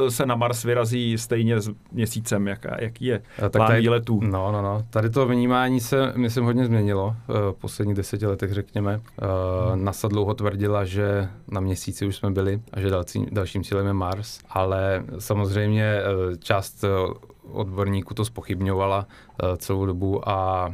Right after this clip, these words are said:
Speaker 2: ukázalo se, že měli pravdu, že opravdu důležité nejdřív se vrátit na ten Měsíc a vyzkoušet nové technologie, i, i když to prostředí je samozřejmě, eh, jiné. Eh,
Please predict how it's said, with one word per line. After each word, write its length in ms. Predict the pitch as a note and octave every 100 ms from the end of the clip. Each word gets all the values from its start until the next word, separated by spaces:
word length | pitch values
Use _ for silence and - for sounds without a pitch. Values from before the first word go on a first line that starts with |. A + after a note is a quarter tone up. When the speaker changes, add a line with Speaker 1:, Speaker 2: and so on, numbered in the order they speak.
| F#2+ G2+
Speaker 2:
ukázalo 420 | F#2 F#2+ F#2 F#2+ F#2
se, 160 | G2+
že 120 | F#2+
měli 260 | G2 G2 G2
pravdu, 360 | F#2+ F2+ F#2 F#2+
že 120 | F#2
opravdu 500 | - F#2 F2 F2+ G2 -
důležité 800 | G2+ F#2+ F#2 F#2 F#2 - F2+ F2+ - -
nejdřív 360 | G2 F#2 F2+
se 100 | -
vrátit 420 | F#2+ E2+ E2 E2+
na 100 | F2+
ten 180 | F2 F#2+
Měsíc 520 | F2+ F2 - F2+ -
a 380 | F#2+ F2+ F2 F2 -
vyzkoušet 760 | G2+ - G#2 F#2 F2 E2 -
nové 260 | G#2 F#2+ F#2
technologie, 560 | - - G#2 G2 A2 D#3+
i, 60 | D#3+
i 80 | C#3
když 220 | D3+ D3+
to 100 | -
prostředí 540 | A#2 G2+ - - A2 G2+
je 100 | F#2+
samozřejmě, 760 | - F#2+ F#2+ G2 G2 G2 F2+ E2+ - C3
eh, 280 | F#2+ F#2
jiné. 480 | F2 F2+ F#2+ F2 E2+ -
Eh, 240 | G#2 F#2+